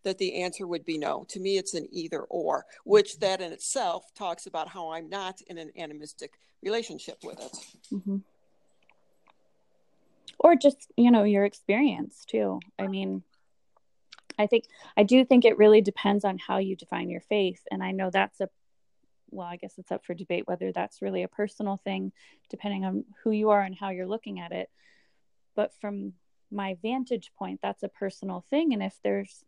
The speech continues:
Speaker 2: I think there could be room, I guess. Um, but I think there really are some big questions around this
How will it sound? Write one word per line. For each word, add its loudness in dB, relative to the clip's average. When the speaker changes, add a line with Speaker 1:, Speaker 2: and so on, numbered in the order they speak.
Speaker 2:
I -4
think 2
there 4
could -2
be -2
room, -6
I -8
guess. -10
Um, -4
but -4
I -4
think -8
there 2
really 0
are 0
some -12
big -4
questions -10
around -6
this -6